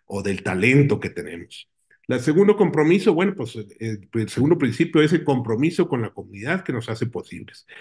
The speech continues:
Tenemos que estar muy, muy conscientes de que es, nos debemos a la comunidad.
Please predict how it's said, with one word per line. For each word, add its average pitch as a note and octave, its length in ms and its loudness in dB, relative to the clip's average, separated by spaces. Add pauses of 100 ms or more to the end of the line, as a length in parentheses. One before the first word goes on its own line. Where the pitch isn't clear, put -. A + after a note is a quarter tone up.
(160)
Tenemos G3 220 4
que - 80 -4
estar E3+ 360 0
muy, D#3+ 460 6
muy D3+ 160 2
conscientes B2+ 880 -4 (300)
de G#2+ 260 -2
que G2+ 380 -4
es, C3+ 560 -2 (420)
nos B2 220 0
debemos C#3+ 420 4
a C#3 60 0
la A2 100 -2
comunidad. F#2 480 -10